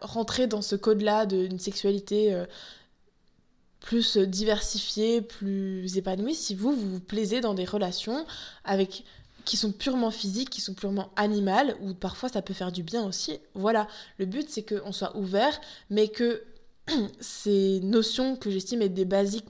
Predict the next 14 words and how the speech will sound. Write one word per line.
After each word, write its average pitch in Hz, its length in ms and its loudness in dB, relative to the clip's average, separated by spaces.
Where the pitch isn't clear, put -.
pour 196 320 -8
l'épanouissement 208 720 0
sexuel 214 480 -4
soient 202 260 0
quand 208 120 0
même 220 260 0
abordées. 202 600 2
Je - 120 -6
pense 233 180 2
que 233 100 0
ça 196 140 2
fait 196 140 0
du 175 120 -6
bien 220 480 2